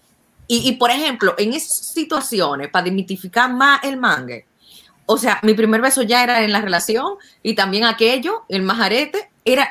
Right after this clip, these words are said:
también en la relación, y, y, y no fue de una vez,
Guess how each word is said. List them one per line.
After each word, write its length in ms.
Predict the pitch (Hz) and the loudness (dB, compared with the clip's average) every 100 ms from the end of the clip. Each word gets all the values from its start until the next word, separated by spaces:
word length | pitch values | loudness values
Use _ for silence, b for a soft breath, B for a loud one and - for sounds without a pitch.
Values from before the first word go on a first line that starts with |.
| - | -2
también 460 | 240 214 208 320 381 | 0 2 0 -4 -2
en 80 | 240 | -2
la 80 | |
relación, 400 | 214 190 190 175 175 | 0 0 0 -2 0
y, 200 | 226 240 226 | 0 2 2
y, 140 | 226 | 0
y 40 | 220 | 2
no 100 | 226 | 0
fue 160 | 277 269 | 0 2
de 160 | 247 | 4
una 300 | 220 262 202 | 4 4 0
vez, 400 | 160 202 160 - | 2 0 -2 -8